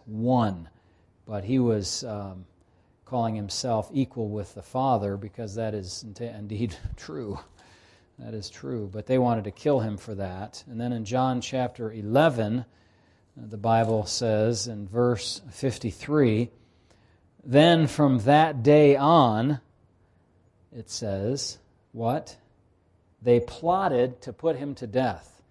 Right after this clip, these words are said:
You know, the Lord said, "If you have anger in your heart toward your brother, you're guilty of murder." Well, that's certainly the case here, isn't it? These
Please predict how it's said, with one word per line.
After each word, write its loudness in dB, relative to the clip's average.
You -4
know, 2
the 2
Lord 8
said, 6
"If 2
you 6
have 8
anger 4
in 4
your -2
heart 2
toward -2
your -4
brother, 6
you're -2
guilty 0
of -4
murder." 0
Well, -6
that's 2
certainly 2
the -2
case -2
here, 0
isn't -4
it? -20
These -2